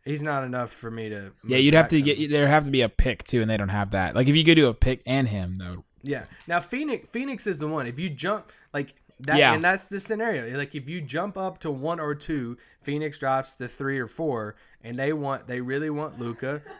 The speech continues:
Speaker 1: you know, or Ayton or something. Like, they have the sixteenth pick. They have some young pieces and, like, Bender,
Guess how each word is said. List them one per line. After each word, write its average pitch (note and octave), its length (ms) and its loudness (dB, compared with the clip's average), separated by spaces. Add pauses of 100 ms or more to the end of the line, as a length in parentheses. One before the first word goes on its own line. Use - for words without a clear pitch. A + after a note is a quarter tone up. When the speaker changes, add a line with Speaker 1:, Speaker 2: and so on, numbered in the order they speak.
(400)
Speaker 1:
you B2 100 -10
know, B2 100 -10
or B2+ 280 -8
Ayton C3 300 -8
or B2 40 -10
something. B2 440 -8 (240)
Like, A2+ 180 -12
they C#3+ 220 -4
have D3+ 200 -4
the C3 100 -6
sixteenth D#3+ 680 -8
pick. C#3 360 -6 (220)
They C3+ 180 -6
have C#3+ 240 -4
some C#3 240 -6
young C#3+ 220 -4
pieces C3+ 480 -8
and, B2 140 -10
like, A#2 160 -10
Bender, C3 720 -4